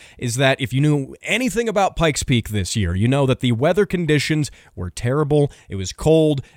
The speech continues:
Visibility sucked. There was even snow up by Devil's Playground, and I'm not speaking from secondhand accounts. No, I was there at Devil's Playground at four in the morning, get,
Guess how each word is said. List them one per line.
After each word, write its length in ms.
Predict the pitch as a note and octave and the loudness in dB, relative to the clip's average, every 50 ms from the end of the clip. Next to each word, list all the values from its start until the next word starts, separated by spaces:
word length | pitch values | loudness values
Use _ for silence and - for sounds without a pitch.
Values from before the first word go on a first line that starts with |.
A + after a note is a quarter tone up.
| - - | -10 -4
Visibility 720 | A#2+ A#2 A2+ G#2 E2+ - - F3 F#3 F3+ E3+ E3+ E3+ D3+ | -4 -4 -4 -6 -8 -2 0 0 2 2 0 0 -2 -2
sucked. 360 | - - E3+ E3 E3 - - | 0 2 2 2 2 0 -4
There 140 | D#3 D#3+ D3 | -6 -4 -4
was 160 | C#3 B2+ D3 | -4 -6 -6
even 240 | C#3+ B2 B2+ B2 G#2+ | -8 -8 -8 -8 -6
snow 760 | - - - - D#3+ E3 F#3 F#3+ F3+ D#3+ C#3+ C3+ B2+ A#2 - - - - - - | -4 -4 -2 0 2 4 4 6 6 6 6 6 4 2 0 -4 -16 -20 -10 -6
up 200 | C3 B2+ - C3 | -6 -4 0 2
by 140 | C#3+ C3+ | 2 2
Devil's 340 | B2 C3+ C#3 B2+ A#2+ B2 - - | 4 2 0 0 0 -2 -4 -2
Playground, 720 | - D3+ C#3 E3 D#3+ B2+ B2 C3 A#2+ A#2+ A2+ A2 A2 - - - - - | -2 0 2 2 2 0 0 0 2 2 2 0 0 -2 -6 -14 -12 -4
and 140 | - B2 | -2 0
I'm 80 | C3 C#3+ | 2 2
not 220 | E3 F3 F3+ E3+ | 2 2 0 -2
speaking 420 | - - - F#3+ F3+ - E3+ D#3+ C#3+ | -2 -4 -4 -4 -2 -2 -2 -4 -2
from 180 | - D#3 D3 | -2 -4 -4
secondhand 560 | C#3+ - - G3+ G#3+ - F3 D3+ D#3+ E3+ E3 D#3+ | -2 0 0 0 2 0 0 0 0 0 0 -2
accounts. 440 | - - E3 E3 F3 E3+ - - | 0 0 0 0 0 -2 -4 -4
No, 180 | D#3+ D#3+ D#3+ D#3+ - | 0 0 0 0 0
I 260 | E3+ F#3+ G#3 A3+ A3+ | 0 0 0 2 0
was 360 | A3 G3 G#3+ G#3+ G#3 F#3 C3 C#3 | 0 0 0 0 0 0 -2 0
there 420 | C#3 F#3+ A3 A3 G3 E3 D3 C#3+ | 2 2 4 6 6 6 6 4
at 100 | C#3+ C3+ | 4 4
Devil's 320 | - D#3 D3 C3+ D3 B2 | 4 2 2 2 0 -2
Playground 540 | - - D3+ C#3+ C3+ B2 C3+ B2+ B2 B2 A#2+ | -2 0 0 2 2 2 2 2 2 2 2
at 120 | A#2+ A2+ A2 | 0 -2 -2
four 200 | - C#3 C3+ B2+ | -2 0 0 2
in 60 | B2 | 2
the 60 | B2+ | 2
morning, 340 | B2+ B2 A#2+ A#2+ A#2 A#2+ A#2+ | 0 0 0 0 0 -2 -2
get, 200 | A#2+ C#3+ D3 | -2 -4 -4